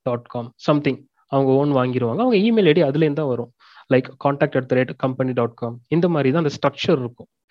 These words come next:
So, at the rate-க்கு அப்புறமா Gmail or Yahoo நம்ம பொதுவா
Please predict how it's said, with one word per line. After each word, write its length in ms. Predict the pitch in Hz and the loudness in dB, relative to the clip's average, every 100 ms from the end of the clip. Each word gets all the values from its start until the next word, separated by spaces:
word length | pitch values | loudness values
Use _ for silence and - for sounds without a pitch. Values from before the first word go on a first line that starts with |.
| _ _ _ _ | _ _ _ _
So, 260 | - 123 | 0 2
at 200 | 135 156 | 0 4
the 60 | 247 | 6
rate-க்கு 320 | 262 240 202 | 6 4 2
அப்புறமா 580 | 156 170 143 123 170 - - 147 | 4 2 2 0 -4 -6 -6 2
Gmail 360 | 180 175 165 | 4 6 4
or 120 | 135 | 4
Yahoo 280 | 127 131 139 | 2 0 -2
நம்ம 240 | 143 127 123 | -2 -2 0
பொதுவா 420 | 160 185 180 165 | 4 6 6 4